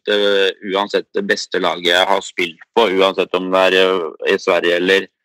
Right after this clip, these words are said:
eller, eh, Finland. Så laget vårt had-, hadde jo garantert ligget i toppen i S H L også, men så tror jeg, ehm, at det er nok litt bedre bredde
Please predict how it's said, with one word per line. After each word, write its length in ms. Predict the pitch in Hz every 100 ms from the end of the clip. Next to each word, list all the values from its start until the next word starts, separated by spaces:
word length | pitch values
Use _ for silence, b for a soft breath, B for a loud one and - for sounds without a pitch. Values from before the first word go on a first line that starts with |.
| _ _ _ _ _ _ -
eller, 400 | 107 107 110 110
eh, 280 | 113 107 107
Finland. 480 | - 95 110 143 -
Så 500 | 131 127 123 123 - -
laget 320 | 117 101 107
vårt 180 | 131 143
had-, 320 | 147 110 101
hadde 300 | 87 113 104
jo 20 | 95
garantert 640 | 104 110 110 - 110 117 -
ligget 380 | 107 95 98
i 40 | 98
toppen 400 | 90 _ 98 98
i 200 | 104 101 95
S 140 | -
H 80 | 104
L 120 | 98
også, 360 | 92 92 - 165
men 240 | 175 143 139
så 140 | 139
tror 280 | - 123 113
jeg, 280 | 113 120 123 _ _ _ _ _ _ -
ehm, 960 | 120 120 117 113 110 113 110 110 107 107
at 160 | - 120 -
det 140 | 123
er 120 | 117 107
nok 220 | 143 151
litt 520 | 143 135 143 - -
bedre 420 | 104 104 104 123 117
bredde 560 | 113 127 92 82 87